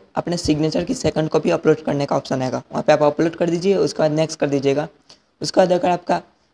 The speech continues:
PAN card आधार card से जुड़ा हुआ है तो आपके screen पर इसका message आ जाएगा,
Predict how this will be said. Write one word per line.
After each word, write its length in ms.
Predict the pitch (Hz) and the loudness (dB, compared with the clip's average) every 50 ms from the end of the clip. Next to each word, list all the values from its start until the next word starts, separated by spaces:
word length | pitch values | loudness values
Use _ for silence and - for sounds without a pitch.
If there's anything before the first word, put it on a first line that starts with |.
| _ _ _ _ _ _ _ - | _ _ _ _ _ _ _ -2
PAN 160 | 160 160 160 165 | 0 0 0 0
card 200 | 160 190 175 160 | 0 0 2 2
आधार 220 | 156 147 165 165 | 4 4 4 2
card 160 | 160 - 160 - | 2 0 -2 0
से 100 | - 156 | 0 -2
जुड़ा 220 | 139 147 151 165 | 0 2 2 2
हुआ 180 | 165 165 165 170 | 2 2 0 0
है 180 | 180 185 190 _ _ _ _ _ _ _ - _ _ _ _ _ _ _ _ _ _ _ _ _ - - | -2 -4 -6 _ _ _ _ _ _ _ -20 _ _ _ _ _ _ _ _ _ _ _ _ _ -4 -2
तो 60 | 156 | -2
आपके 220 | 156 - - 185 | -2 -2 -4 -4
screen 340 | 165 - - - 160 160 156 | -4 -4 -4 -2 -2 -2 0
पर 160 | 160 185 185 | 0 0 0
इसका 280 | 180 170 - - - 170 | 0 -2 -2 -2 -2 0
message 360 | 160 151 151 - 180 160 - | 0 0 0 0 0 0 0
आ 180 | - - 160 160 | -2 2 2 2
जाएगा, 360 | 156 156 143 131 120 120 120 | 4 4 4 2 2 -2 -4